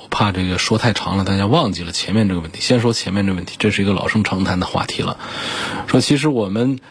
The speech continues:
法规是支持咱们选择任何一家有资质的汽车修理单位来为我们的车来做维修保养的。啊，但是呢，这儿有一个矛盾，就是厂方呢，他为了保证自己的这个三包权益，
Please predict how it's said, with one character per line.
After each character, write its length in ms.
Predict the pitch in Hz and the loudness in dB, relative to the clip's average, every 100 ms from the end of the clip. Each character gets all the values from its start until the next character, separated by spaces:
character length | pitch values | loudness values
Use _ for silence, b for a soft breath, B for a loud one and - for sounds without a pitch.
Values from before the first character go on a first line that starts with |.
| B | B
法 240 | - 98 87 | -2 0 4
规 160 | 143 | 2
是 100 | 135 | 0
支 220 | 123 180 | -2 -2
持 160 | 175 - | 0 -2
咱 180 | 90 98 | 0 0
们 100 | 101 | 0
选 300 | - 95 85 | 0 -2 -2
择 160 | 87 | -2
任 240 | 95 156 123 | 2 4 2
何 160 | - | -2
一 140 | 90 87 | -4 -4
家 180 | 101 95 | -4 -4
有 160 | 85 | -4
资 240 | - - 120 | -4 0 0
质 220 | - 95 | 0 -2
的 260 | 87 85 - B B B B - | -2 -6 -8 B B B B -6
汽 160 | - | 0
车 120 | 101 95 | 2 2
修 200 | - 104 | 2 2
理 100 | 90 | 0
单 220 | 90 95 | 0 2
位 100 | 95 | 2
来 140 | 87 | 2
为 100 | 90 | 2
我 140 | 92 80 | 0 0
们 100 | 82 | -4
的 60 | |
车 220 | 82 - 90 | -2 0 0
来 100 | 90 | 0
做 160 | 92 | 0
维 180 | 82 85 | 0 0
修 140 | - | 0
保 180 | 87 - | 0 0
养 200 | - - | 0 -2
的。 100 | - - - - - - - - - - - - | -8 -12 -20 -20 -20 -20 -20 -20 -20 -20 -10 0
啊， 140 | 104 | 2
但 160 | 156 165 | 4 4
是 120 | 165 | 2
呢， 180 | 156 135 B B | 0 -2 B B
这 120 | - 160 | 0 2
儿 20 | |
有 200 | 117 98 | 2 2
一 40 | |
个 100 | 120 | 2
矛 240 | 110 95 127 | 2 2 0
盾， 180 | 147 | 0
就 120 | 123 143 | 0 0
是 160 | 135 | 0
厂 320 | - - 90 | -2 -4 -2
方 200 | 92 147 | 2 4
呢， 80 | 147 | 2
他 180 | 123 135 | 2 0
为 200 | 147 151 | 2 2
了 120 | 120 | 2
保 180 | 98 95 | -2 -2
证 160 | 127 135 | 0 0
自 260 | - 240 | 2 0
己 180 | 113 85 | 0 -4
的 140 | 78 | -6
这 160 | - 92 | -2 -2
个 200 | 87 87 - B B B | -2 -6 -10 B B B
三 220 | - 113 | 2 4
包 160 | 117 | 4
权 260 | 110 85 87 | 2 0 2
益， 220 | 101 92 | 2 0